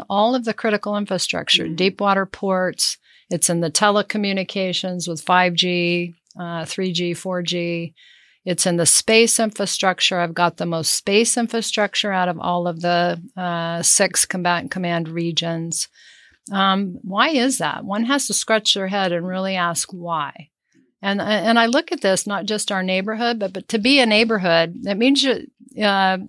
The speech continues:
Speaker 1: you're close to each other. And I can fly to eighty percent of this region in, uh, two to three to three and a half, four hours.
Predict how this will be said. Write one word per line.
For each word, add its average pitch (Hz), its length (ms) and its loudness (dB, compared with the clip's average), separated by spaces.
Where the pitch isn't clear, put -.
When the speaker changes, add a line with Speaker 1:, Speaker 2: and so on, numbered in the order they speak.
Speaker 1:
you're 214 160 -2
close 269 640 2
to 196 180 -4
each 175 180 0
other. 156 380 -4
And 190 100 -2
I 220 80 4
can 277 180 -2
fly 247 240 4
to 220 80 4
eighty 214 300 0
percent 202 540 -2
of 175 120 -4
this 175 260 0
region 170 480 0
in, 165 400 -2
uh, 170 340 -2
two 220 400 2
to 190 120 0
three 190 560 0
to 156 200 -2
three - 400 -6
and 180 80 0
a 175 40 2
half, 180 240 2
four 185 360 -2
hours. 170 720 -2